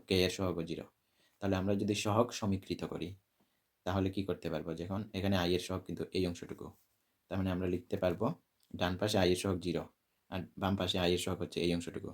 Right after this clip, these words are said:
তাহলে এই অংশটুকু সমান জিরো হবে সহগ সমীকৃত করলে। মাইনাস ফোরটি ফাইভ মাইনাস থ্রি এম সমান জিরো লিখতে পারবো। So এখান থেকে কি আসবে? এখান থেকে আসবে মাইনাস থ্রি এম সমান ফোরটি ফাইভ।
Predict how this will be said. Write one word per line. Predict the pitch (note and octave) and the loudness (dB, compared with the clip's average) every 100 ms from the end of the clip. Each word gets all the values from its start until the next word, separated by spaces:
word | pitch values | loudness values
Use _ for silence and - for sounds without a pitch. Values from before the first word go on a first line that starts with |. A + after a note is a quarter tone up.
| - | -8
তাহলে | E2+ F2 - | -2 -2 2
এই | F#2+ | 2
অংশটুকু | G2+ G#2 F2+ F2+ | 2 0 0 -2
সমান | F2 F2 | -2 -2
জিরো | E2+ E2+ D#2 | 0 0 -2
হবে | - - _ _ - | -8 -16 _ _ -2
সহগ | F#2 E2+ | 0 0
সমীকৃত | F#2+ E2+ - E2+ D#2+ | -4 -6 -8 -10 -8
করলে। | C#2+ D2 - _ _ - _ - | -8 -10 -14 _ _ -20 _ -2
মাইনাস | F#2 F#2+ G#2+ - - | 0 2 2 -2 0
ফোরটি | G2 G2 G2+ F#2+ | 0 2 0 -2
ফাইভ | F2 E2+ G#2 - - F#2+ | -2 0 0 -2 -10 -2
মাইনাস | F2 F2 F#2+ G2 - | 0 0 0 -2 -8
থ্রি | - F#2+ G2 - | -2 0 0 -2
এম | F2+ F#2 G2 | -4 -4 -4
সমান | F2+ E2+ F2+ - - F#2+ | -4 -2 -2 -4 -8 -6
জিরো | F#2+ F2+ F2 | -2 -2 -2
লিখতে | - - | -4 -12
পারবো। | D#2 - - _ _ _ _ _ | -10 -12 -16 _ _ _ _ _
So | G2+ | -2
এখান | G#2 G#2+ | 0 0
থেকে | G#2+ G2+ | -2 2
কি | G#2+ | 2
আসবে? | G#2+ A#2 E3 _ _ - | 2 -4 -6 _ _ -10
এখান | F2+ F#2 | -6 -6
থেকে | F#2+ F2+ | -6 -4
আসবে | F2 G#2+ E3+ - _ _ _ _ _ _ _ _ _ _ _ _ _ _ _ _ | -4 -6 -8 -10 _ _ _ _ _ _ _ _ _ _ _ _ _ _ _ _
মাইনাস | G#2 F#2+ G2 G2 F#2+ - | 0 4 4 4 0 -2
থ্রি | F#2+ F#2 F2+ | 2 4 2
এম | F2+ - | -2 -4
সমান | E2+ F2 D3+ - _ - | -2 -2 -4 -8 _ -20
ফোরটি | - F#2 F2 F2 E2+ | -4 -2 0 -2 -4
ফাইভ। | - G#2 | -2 -2